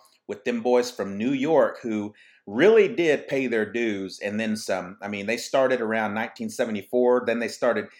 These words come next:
then they got into, um, the, uh, M T V rotation, which, you know, in those days, like, you really had to have certain things going for you.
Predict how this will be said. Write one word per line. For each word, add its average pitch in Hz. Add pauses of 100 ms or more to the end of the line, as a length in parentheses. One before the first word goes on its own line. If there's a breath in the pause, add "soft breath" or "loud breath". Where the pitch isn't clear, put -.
(360 soft breath)
then 156
they 160
got 147
into, 131
um, 101 (500)
the, 113
uh, 95
M 135
T 139
V 127
rotation, 95 (240)
which, -
you 113
know, 95 (340)
in 101
those 120
days, 101
like, 101
you 110
really 127
had 117
to 101
have 104 (400)
certain 165
things 123
going 104
for 98
you. 82